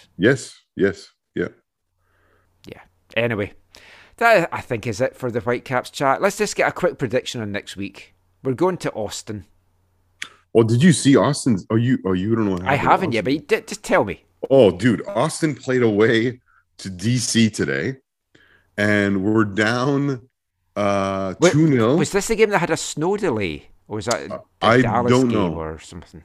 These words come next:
Speaker 1: I don't know if it had a snow delay. All I know is that they were down two nil. Uh, uh, I think it was Ola Kamara, I think, scored both goals. And then in the second half, Ola Kamara got sent off. I think it was Ola Kamara <laughs> got sent off for a second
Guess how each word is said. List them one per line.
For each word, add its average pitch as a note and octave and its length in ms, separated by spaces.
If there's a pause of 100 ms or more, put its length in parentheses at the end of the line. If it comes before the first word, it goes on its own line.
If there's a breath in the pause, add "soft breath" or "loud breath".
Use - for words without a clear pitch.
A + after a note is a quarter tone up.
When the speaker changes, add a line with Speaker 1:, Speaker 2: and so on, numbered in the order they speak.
(120)
Speaker 1:
I A2 100
don't A#2+ 100
know A2+ 100
if G#2 80
it G#2+ 60
had G2+ 120
a - 20
snow F#2+ 140
delay. E2 160 (260 loud breath)
All C3 160
I D3+ 40
know D3+ 100
is C3 100
that B2+ 100
they A2+ 200
were A#2+ 120
down A#2+ 340
two C#3+ 180
nil. A2+ 420 (440)
Uh, F#2+ 400 (300)
uh, G#2 320
I - 40
think G#2 120
it D3+ 60
was D#3 160
Ola A2 220
Kamara, G#2 360
I C#2+ 40
think, F#2 160
scored F#2+ 260
both A2+ 200
goals. G2+ 400 (580 soft breath)
And A2 100
then C#3 140
in C#3 80
the B2+ 80
second D#3 300
half, D3 240
Ola C3+ 200
Kamara B2+ 420
got A2+ 200
sent A#2 200
off. B2 340
I F#2+ 100
think D#3 160
it - 20
was A#2 120
Ola F2 180
Kamara G2 440
<laughs> - 0
got A#2 140
sent C3 160
off B2+ 100
for A2+ 120
a G2+ 60
second - 540